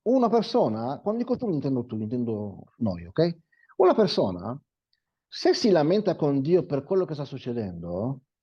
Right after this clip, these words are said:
perlomeno deve essere lui attivo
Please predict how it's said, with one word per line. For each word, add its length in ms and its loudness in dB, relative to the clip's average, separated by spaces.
perlomeno 1120 2
deve 240 -4
essere 280 0
lui 400 2
attivo 1120 -6